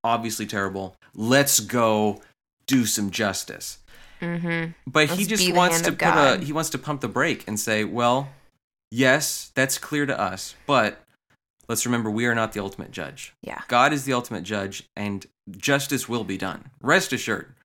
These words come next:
Speaker 1: And this is another point I think that we've lost in our society, in our cultural conversation, because we are becoming more of a post-Christian nation. But that whole idea that, you know, even when things don't work out perfectly in this world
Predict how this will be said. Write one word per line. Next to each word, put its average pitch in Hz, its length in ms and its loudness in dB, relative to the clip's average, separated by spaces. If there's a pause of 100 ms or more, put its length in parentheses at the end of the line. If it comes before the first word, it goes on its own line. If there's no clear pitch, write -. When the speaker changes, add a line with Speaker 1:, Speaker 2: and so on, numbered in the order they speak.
(720)
Speaker 1:
And 160 140 4
this 262 160 0
is 240 120 -2
another 160 280 2
point 127 340 -2
I 120 100 2
think 120 320 -4
that 113 240 0 (400)
we've 131 360 0
lost 117 500 0
in 110 80 -6
our 104 140 -2
society, 92 720 -4
in 107 100 -6
our 107 140 -4
cultural 131 440 -8
conversation, 98 680 -6
because 98 300 -8
we 104 100 -8
are 104 100 -2
becoming 101 460 -10
more 98 220 -8
of 95 80 -12
a 95 40 -14 (300)
post-Christian 123 800 -6
nation. 123 420 -6 (640)
But 120 220 2
that 135 140 6
whole 180 180 0
idea 135 440 2
that, 123 260 0
you 127 80 -2
know, 127 260 0
even 180 300 -4
when 147 160 2
things 143 320 0
don't 127 180 0
work 127 200 -2
out 131 180 2
perfectly 120 440 -6
in 113 120 -4
this 110 200 -6
world 135 300 -2